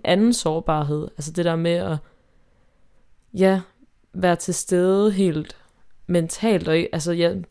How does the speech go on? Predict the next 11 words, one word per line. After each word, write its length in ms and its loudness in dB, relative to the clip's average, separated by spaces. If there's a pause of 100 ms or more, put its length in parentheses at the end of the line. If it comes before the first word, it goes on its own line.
(120)
jeg, 160 4
jeg, 220 2
jeg 120 2
synes 200 0
jo 40 6
også, 160 2
det 80 -4
er 40 -8
langt 300 0
mere 160 -4
grænseoverskridende 920 -4